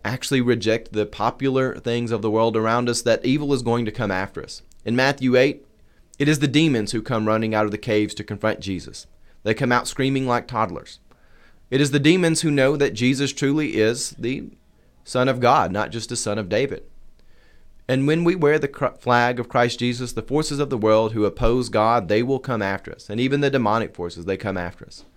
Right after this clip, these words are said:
And therefore, we must stand firm in our convictions. Because God desires that we have liberty, and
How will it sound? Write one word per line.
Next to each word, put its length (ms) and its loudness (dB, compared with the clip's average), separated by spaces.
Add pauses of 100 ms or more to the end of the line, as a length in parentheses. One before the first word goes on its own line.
(520)
And 160 2
therefore, 340 2
we 120 4
must 200 0
stand 260 -2
firm 240 0
in 60 -4
our 120 -2
convictions. 680 -10 (520)
Because 300 6
God 360 2
desires 440 2
that 120 -4
we 140 0
have 200 -2
liberty, 340 -2
and 140 -6